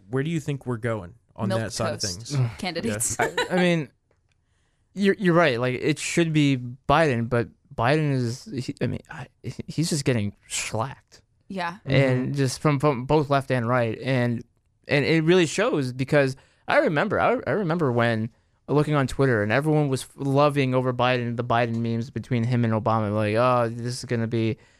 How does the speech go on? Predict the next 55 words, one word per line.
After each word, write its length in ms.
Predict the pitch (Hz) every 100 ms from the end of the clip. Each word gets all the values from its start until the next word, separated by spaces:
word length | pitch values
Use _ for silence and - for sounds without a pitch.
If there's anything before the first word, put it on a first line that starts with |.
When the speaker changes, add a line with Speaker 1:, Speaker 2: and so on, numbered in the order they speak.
| _ _ -
Speaker 3:
and, 300 | 123 120 113
and 100 | 139
then 80 | 135
now 120 | 139
he 80 | 143
comes 220 | 143 170
like, 100 | 147
"All 80 | 123
right, 160 | 220 180
guys, 400 | 160 160 151 139
where's 240 | 147 160
all 160 | 160 170
the 80 |
love? 400 | 170 202 196 156
You 140 | 151 151
know, 120 | 147
I'm 140 | 147
running 200 | 160 185
now." 200 | 147 135
And 120 | 131 123
now, 220 | 120 127 139
like, 220 | 127 120
a 100 | 113
lot 180 | 123 -
of 80 | 139
them 100 | 143
hate 240 | 147 151
him. 200 | 123 147 - _ -
Speaker 1:
Yeah. 120 | 120
Speaker 3:
And, 80 | 156
and 180 | 160 160
it 100 | 156
shows 260 | - 202 156
that 520 | 143 131 139 135 117 131
just 140 | 139
how 140 | 139
far 420 | 127 139 139 135 131
left 400 | 123 123 - -
the, 220 | 110 113
that 240 | 123 104
party 240 | - 120 110
is 140 | 110
moving. 380 | 185 254 64 - - _ -
Speaker 2:
Right. 240 | 185 170
Speaker 3:
Um, 220 | - 135 123
because 320 | 123 131 127
he's 220 | 139 127
not, 320 | 139 156 139 - _ -
you 160 | 139
know, 180 | 123 117
at 60 | 120
all 360 | 139 175 135
on 120 | 117 117
board 320 | 120 117 110
with, 380 | 110 104 123